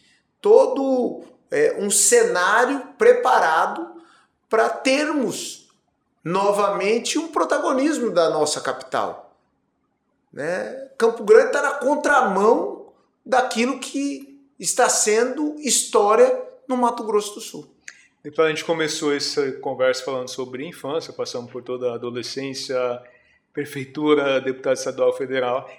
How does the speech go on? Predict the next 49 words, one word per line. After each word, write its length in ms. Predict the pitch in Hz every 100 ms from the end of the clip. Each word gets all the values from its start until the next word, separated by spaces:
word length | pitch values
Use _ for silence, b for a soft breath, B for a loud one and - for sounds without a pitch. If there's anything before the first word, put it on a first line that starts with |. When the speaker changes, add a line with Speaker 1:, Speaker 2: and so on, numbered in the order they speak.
| B
Speaker 2:
Eu 60 | -
quero 180 | 151
pular 200 | 151 151
lá 100 | 143
pra 140 | 139 151
frente 320 | - 139 135
pra 100 | 131
gente 220 | 127 -
encerrar. 760 | 127 143 127 120 135 156 - _
Quando 140 | 151 151
você 80 |
tiver 200 | 151 160
mais 280 | 160 165 156
velho, 440 | 139 131 156 - -
tal 140 | 123
como 200 | 135 131
seu 180 | 135 127
pai 300 | 127 123 123
que 460 | 131 120 113 - -
encerrou 420 | 127 139 120 127
a 60 |
carreira 260 | 123 120 120
política, 420 | 120 113 113 -
não 80 | 117
é 20 |
mais 160 | 117 -
político, 400 | 131 131 - -
o 640 | _ _ _ _ _ _
que 340 | 202 240 311
que 120 | - 180
você 260 | 180 170
quer 180 | 165 156
enxergar, 640 | 156 - 147 139 131 139
o 80 | 139
que 100 | -
você 220 | 147 -
pretende 440 | - 147 147 147 143
enxergar 580 | - 131 120 120 131
da 100 | 127
história 380 | 123 - 127 123
política 640 | 127 123 117 120 - 131 127
do 240 | 127 123
Beto 280 | 117 113 -
Pereira 420 | 117 113 117 123
e 80 | 117
história 320 | - 120 113
de 120 | 117
vida 320 | 113 110 110
até? 280 | 107 104 -